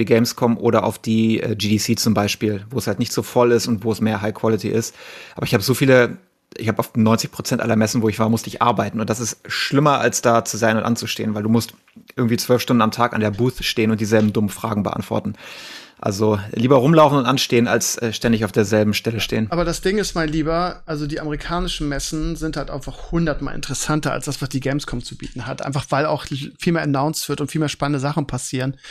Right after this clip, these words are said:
Speaker 2: Also ich war nun zweimal auf der BlizzCon, das war einfach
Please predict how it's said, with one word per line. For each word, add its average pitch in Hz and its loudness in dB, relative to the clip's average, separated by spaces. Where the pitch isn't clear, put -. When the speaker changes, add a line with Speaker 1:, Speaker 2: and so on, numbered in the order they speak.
Speaker 2:
Also 143 0
ich - -12
war 156 2
nun 160 0
zweimal 170 0
auf - -6
der 156 0
BlizzCon, 151 -2
das - -4
war - -2
einfach 143 -6